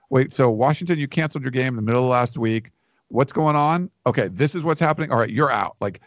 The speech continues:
not scheduling it to think, like, "Well, what if," you know, it's, it just seemed like it was gonna be an impossibility. So this is where a thing where, and, and I, maybe if Colorado won,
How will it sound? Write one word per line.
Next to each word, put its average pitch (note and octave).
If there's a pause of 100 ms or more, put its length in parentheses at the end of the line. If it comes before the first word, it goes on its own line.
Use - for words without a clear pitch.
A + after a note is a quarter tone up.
(220)
not F3+
scheduling C#3
it A#2
to A2
think, A#2+
like, A#2
"Well, G3
what G#3+
if," F#3+
you D#3
know, C3
it's, B2 (480)
it F3+
just F#3+
seemed F#3
like D#3+
it D3
was C3+
gonna C3
be A#2+
an A#2
impossibility. F#2
So B2 (240)
this F#3+
is F#3+
where E3
a C#3+
thing B2+
where, A2+
and, B2
and D#3
I, E3
maybe G#3+
if E3
Colorado D#3
won, A#2+